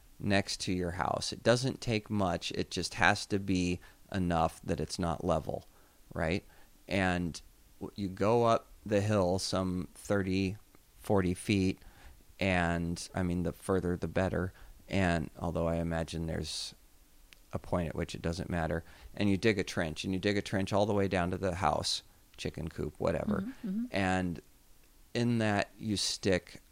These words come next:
Speaker 1: um, clay pipe,
Speaker 2: Mm-hmm.
Speaker 1: and the clay pipe is open on both ends and goes above surface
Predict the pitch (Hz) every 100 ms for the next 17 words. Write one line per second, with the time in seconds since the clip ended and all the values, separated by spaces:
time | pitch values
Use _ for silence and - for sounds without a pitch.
0 | - 87 82 80 - - 98 92 - 85
1 | 73 - - - - 226 220 285 - -
2 | - - 87 90 - 123 135 - 107 107
3 | - 85 - 104 113 - 123 101 98 87
4 | - 101 104 - - 95 92 95 - 101
5 | 92 92 95 85 92 - 92 95 - -
6 | 92 85 64 71 -